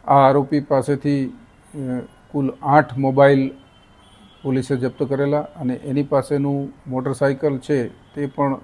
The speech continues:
ચોરીનું હોવાનું, અ, પૂછપરછ દરમિયાન જણાઈ આવતા બપોરના દોઢ વાગ્યાથી લઈને બે અઢી કલાકના અરસામાં આ આરોપીએ વાહન ચોરી કર્યા પછી કુલ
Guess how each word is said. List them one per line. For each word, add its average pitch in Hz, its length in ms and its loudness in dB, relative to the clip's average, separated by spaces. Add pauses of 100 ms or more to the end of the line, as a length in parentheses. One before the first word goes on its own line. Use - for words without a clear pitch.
(260)
ચોરીનું 139 380 0
હોવાનું, 135 460 0
અ, 123 760 -10 (140)
પૂછપરછ 139 480 -6
દરમિયાન 131 360 -2
જણાઈ 135 260 2
આવતા 120 320 0 (1300)
બપોરના 160 760 4 (580)
દોઢ 139 240 6
વાગ્યાથી 147 440 6
લઈને 143 540 0 (120)
બે 143 220 -4
અઢી 135 220 -2
કલાકના 139 480 -4
અરસામાં 123 460 -2 (420)
આ 143 180 4
આરોપીએ 139 600 -2 (220)
વાહન 143 360 0
ચોરી 147 460 -2 (300)
કર્યા 139 220 0
પછી 131 420 -4 (640)
કુલ 147 200 0